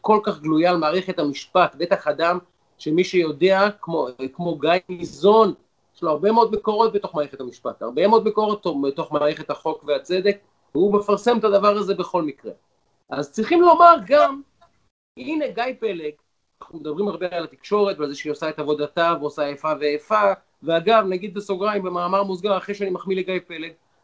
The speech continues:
הפולו-אפ על הסיפור, מה שנקרא, זאת אומרת, הדרך שבה כלי התקשורת התייחסו לסיפור היא בעיניי מזעזעת, עלובה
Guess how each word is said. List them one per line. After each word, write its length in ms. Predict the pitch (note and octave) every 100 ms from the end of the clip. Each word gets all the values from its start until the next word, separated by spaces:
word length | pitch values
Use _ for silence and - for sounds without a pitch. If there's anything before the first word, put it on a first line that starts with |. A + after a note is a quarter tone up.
| _
הפולו-אפ 720 | D3 D#3 - A3+ B3 A3+ E3+ D#3+
על 120 | D3
הסיפור, 440 | - D3 - C#3+
מה 100 | C3
שנקרא, 420 | - C3+ C3 C#3
זאת 140 | C3+ C3+
אומרת, 200 | C#3 C#3
הדרך 280 | C3+ F3 -
שבה 260 | D#3 E3
כלי 160 | - E3
התקשורת 540 | E3+ - F#3 F3+ F3 _ _ -
התייחסו 400 | D#3+ E3 - A3+
לסיפור 460 | G#3+ G#3+ F3+ F3 F3
היא 80 | E3+
בעיניי 360 | E3+ F3 G3+
מזעזעת, 720 | G#3 G3 G3+ G3 A3+ A3+ - -
עלובה 560 | D#3 E3+ D3+ C#3+ G#3